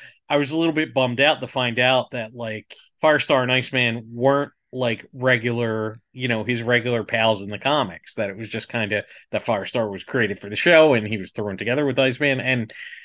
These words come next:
like, that kind of bummed me out a little bit. And I know there's, like, one or two issues of a comic they did to tie in, uh,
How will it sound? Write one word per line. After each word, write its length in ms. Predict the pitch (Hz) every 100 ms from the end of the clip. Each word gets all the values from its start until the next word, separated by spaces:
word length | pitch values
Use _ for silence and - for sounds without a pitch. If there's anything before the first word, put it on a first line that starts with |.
| -
like, 200 | 135 151
that 140 | 151 165
kind 200 | 202 185
of 100 | 135
bummed 200 | 156 151
me 100 | 143
out 140 | 185
a 60 | 165
little 180 | 143 117
bit. 140 | 123
And 100 | 135
I 60 | 185
know 140 | 190
there's, 200 | 175 156
like, 180 | 139 123
one 160 | 127 127
or 60 |
two 260 | 123 135 117
issues 480 | 135 127 - 120 107
of 100 | 107
a 40 |
comic 380 | - 120 107 110
they 140 | 117 110
did 240 | 110 101
to 80 | 92
tie 280 | - 110 104
in, 440 | 107 110 104 101 - _ _ _
uh, 400 | 110 95 92 92